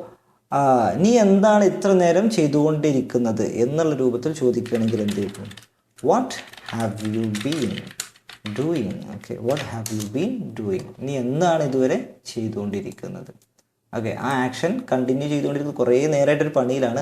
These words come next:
അതിനെക്കുറിച്ച് ചോദിക്കുക. What have you been doing? നീ എന്താണ് ചെയ്തുകൊണ്ടിരിക്കുന്നത്?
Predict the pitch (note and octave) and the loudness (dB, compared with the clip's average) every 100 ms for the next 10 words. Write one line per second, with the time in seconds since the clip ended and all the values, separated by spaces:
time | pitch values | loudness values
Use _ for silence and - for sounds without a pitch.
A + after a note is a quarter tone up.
0 | G2 A2+ C#3+ C#3 C#3 F3+ G3 B2+ G2+ C3 | -4 -2 -2 -4 -2 0 2 2 2 2
1 | C#3 B2+ A2+ G#2+ B2 E3 F3+ G3+ G#2+ G2 | 0 -4 -4 -4 -2 -2 -2 -2 -2 -2
2 | G#2 G#2+ A2 C3 B3 - - _ _ _ | -2 -2 -4 -6 -8 -10 -20 _ _ _
3 | - G#3+ F#3 C#3 G#2+ F#2+ F2+ F2+ F#2 | -2 0 2 2 0 -2 -6 -6 -8